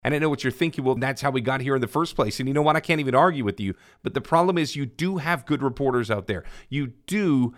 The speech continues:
have good journalists out there that have integrity. It's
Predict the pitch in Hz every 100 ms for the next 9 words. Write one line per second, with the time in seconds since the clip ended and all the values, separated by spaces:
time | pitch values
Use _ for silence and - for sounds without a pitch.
0 | _ - 156 117 165 135 - 147 135 120
1 | 127 113 123 113 123 110 131 123 127 104
2 | 117 113 95 73 _ _ _ _ - 135
3 | 123